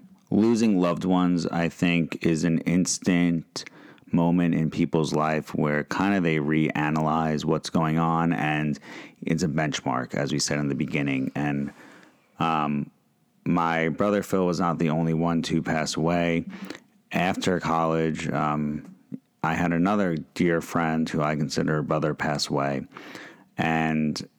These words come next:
Rami, who also passed away, you know, had a, just this kind of carefree zest for life.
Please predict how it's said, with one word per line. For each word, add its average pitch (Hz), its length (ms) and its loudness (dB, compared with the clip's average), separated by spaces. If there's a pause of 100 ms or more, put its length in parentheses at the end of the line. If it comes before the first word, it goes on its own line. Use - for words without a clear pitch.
(120)
Rami, 98 720 2 (1000)
who 92 160 2
also 82 280 0
passed 80 380 -2
away, 76 400 0 (720)
you 92 120 2
know, 85 260 2
had 85 640 0 (100)
a, 80 540 0 (720)
just 127 240 -2
this 117 160 0
kind 98 260 0
of 82 60 -2
carefree 90 560 0
zest 80 320 -2
for - 140 -4
life. 80 480 -2